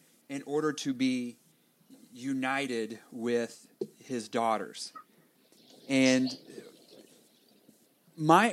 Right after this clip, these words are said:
initial thought was, is this God is kind of a moral monster. And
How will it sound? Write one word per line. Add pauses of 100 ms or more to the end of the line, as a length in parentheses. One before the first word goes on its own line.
initial
thought
was,
is
this
God
is
kind
of
a
moral
monster. (460)
And